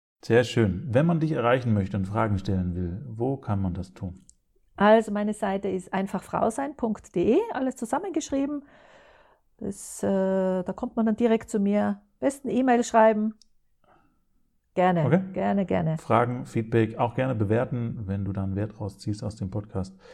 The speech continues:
Speaker 1: Ähm, ja, das bringt immer einen großen Push und eine höhere Reichweite.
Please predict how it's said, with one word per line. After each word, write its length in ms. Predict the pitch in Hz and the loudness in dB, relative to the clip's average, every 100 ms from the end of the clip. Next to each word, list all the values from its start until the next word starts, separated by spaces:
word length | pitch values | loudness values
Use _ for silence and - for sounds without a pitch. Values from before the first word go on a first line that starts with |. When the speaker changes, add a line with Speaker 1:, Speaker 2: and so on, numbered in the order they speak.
| - - - _ | -20 -20 -20 _
Speaker 1:
Ähm, 460 | 92 87 85 85 - _ _ _ _ | -6 -4 -4 -8 -14 _ _ _ _
ja, 240 | 92 - - _ | -12 -12 -20 _
das 180 | 104 - | -12 -12
bringt 600 | _ 92 87 - - - | _ -10 -10 -14 -20 -16
immer 200 | - 90 | -10 -6
einen 140 | 85 87 | -6 -8
großen 380 | - 90 104 - | -10 -10 -10 -4
Push 340 | 107 101 - | -4 -4 -6
und 240 | 120 110 | -10 -8
eine 140 | 110 95 | -6 -4
höhere 240 | 95 95 | -2 0
Reichweite. 580 | 98 160 - 139 143 135 | 0 0 -2 -6 -4 -6